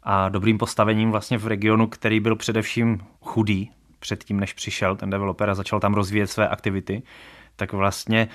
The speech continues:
se stal hegemonem v tom území a veškerá produkce vlastně těch investic, které tam probíhají, tak se děje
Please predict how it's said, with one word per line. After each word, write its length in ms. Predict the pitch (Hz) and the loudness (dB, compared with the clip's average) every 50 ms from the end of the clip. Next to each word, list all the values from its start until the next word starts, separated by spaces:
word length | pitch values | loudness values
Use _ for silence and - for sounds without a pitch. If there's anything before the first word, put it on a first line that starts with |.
| - - - - _ _ _ _ _ - | -10 -20 -20 -20 _ _ _ _ _ -10
se 140 | - - 104 | -6 -6 -6
stal 240 | - - 120 120 113 | 0 4 4 4 6
hegemonem 640 | 101 120 117 123 139 139 131 117 104 95 104 123 | 6 4 6 6 8 8 8 6 4 2 0 -2
v 80 | - - | -2 -2
tom 200 | - 107 107 104 | 0 0 0 0
území 560 | 110 107 98 101 104 98 95 95 95 104 - - | -2 -4 -2 -2 -2 0 0 -2 -4 -4 -2 0
a 240 | 110 101 98 98 95 - - - _ | 2 4 4 2 0 -4 -12 -14 _
veškerá 340 | - 98 - - - 117 113 | -10 -10 -6 0 2 4 4
produkce 460 | 113 - 110 104 117 113 - - - | 4 4 2 2 2 2 0 0 0
vlastně 260 | 113 110 107 - 123 107 | 2 2 2 0 -2 -4
těch 180 | - 101 - | -4 -4 -2
investic, 600 | 131 135 117 139 127 - - - 120 117 117 - | 0 2 2 2 2 0 -2 -2 -2 -2 -2 -6
které 260 | - - - 107 110 | -6 -2 0 0 2
tam 180 | 104 - 110 107 | 2 2 0 0
probíhají, 540 | 107 113 98 107 104 104 104 104 101 110 117 | 0 -2 -2 -2 -2 0 0 0 0 -2 -2
tak 180 | 113 107 - | -4 -6 -6
se 120 | - - 107 | -6 -8 -6
děje 360 | 104 107 104 107 107 107 | -4 -2 0 0 0 -2